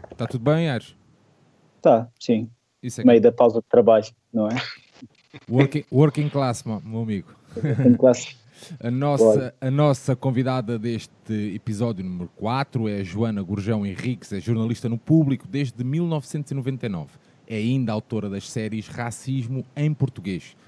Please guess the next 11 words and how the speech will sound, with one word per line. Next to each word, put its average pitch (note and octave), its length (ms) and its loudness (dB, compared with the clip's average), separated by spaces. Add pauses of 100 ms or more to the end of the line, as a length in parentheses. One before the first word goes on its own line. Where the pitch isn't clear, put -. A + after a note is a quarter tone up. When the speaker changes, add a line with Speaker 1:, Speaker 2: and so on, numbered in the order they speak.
Speaker 1:
sobre D#3+ 300 -2
o - 20 -4
racismo B2 500 -4
durante A#2+ 260 -2
o - 20 -20
sistema A2 360 -6
colonial F2+ 640 -6 (240)
e E3 120 -2
Racismo C#3+ 720 -6 (160)
à D#3 160 2
Portuguesa. F#2+ 720 -4